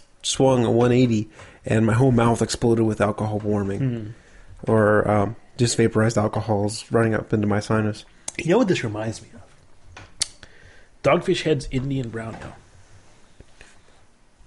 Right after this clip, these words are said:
Speaker 1: Not nearly as, I mean, this is much, much sweeter.
Speaker 2: Yes.
Speaker 1: But the roasty part of it.
Speaker 2: And the alcohol awareness.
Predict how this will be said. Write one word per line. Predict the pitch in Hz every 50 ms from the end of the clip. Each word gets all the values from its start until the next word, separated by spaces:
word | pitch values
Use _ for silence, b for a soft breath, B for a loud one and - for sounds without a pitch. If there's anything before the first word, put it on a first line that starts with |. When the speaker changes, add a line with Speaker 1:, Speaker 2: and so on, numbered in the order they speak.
| - - - - _ - - - - - _ - - - -
Speaker 1:
Not | 139 156 190 180
nearly | 175 156 151 156 165 175 160 135 120
as, | 104 101 - - - -
I | -
mean, | 127 123 113
this | 107 117 113 113 151 160 -
is | 135
much, | 127 131 135 131 -
much | 127 117 110 -
sweeter. | - - 107 101 - - - -
Speaker 2:
Yes. | - 151 151 123 - - - -
Speaker 1:
But | 127 127 117 - - - B B B B B -
the | 135
roasty | 127 123 135 147 170 165 - - 147 131 -
part | - - 104 110 107
of | 104 101
it. | 104 107 104 - - - _ - - _ _ _ - _ _ _ _ _ _ _ _ _ _ _ _ _ _ b b b b b
Speaker 2:
And | - 147 139
the | 147 131
alcohol | 120 143 147 135 - 123 139 139 135 131 127 113
awareness. | 120 117 120 120 120 120 120 120 120 - -